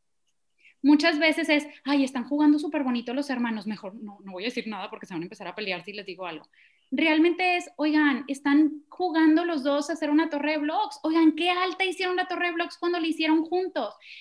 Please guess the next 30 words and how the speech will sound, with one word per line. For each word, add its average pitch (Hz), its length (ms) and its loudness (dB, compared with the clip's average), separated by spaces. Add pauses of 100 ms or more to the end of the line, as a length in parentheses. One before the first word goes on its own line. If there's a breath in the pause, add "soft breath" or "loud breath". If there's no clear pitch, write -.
(140 loud breath)
No 285 80 2
es 311 100 2
aplaudir, 339 580 0
no 269 100 4
es 339 120 0
bravo, 285 340 2
no 277 120 4
es 277 80 -2
muy 330 160 2
bien, 311 220 -2
no 311 80 8
es 311 100 2
elogiar 285 680 -2
porque, 247 400 -2
"Guau, 330 420 2
eres 311 240 0
el 320 80 2
mejor 302 380 0
campeón, 302 400 0
lo 294 60 2
máximo". 294 400 -4 (200 soft breath)
Son 277 180 0
palabras 339 400 0
vacías. 220 460 -6
Nosotros 294 380 -6
estamos 302 480 -2
describiendo 247 960 -4
de 202 100 -4
manera 214 340 -6
consciente 285 600 -2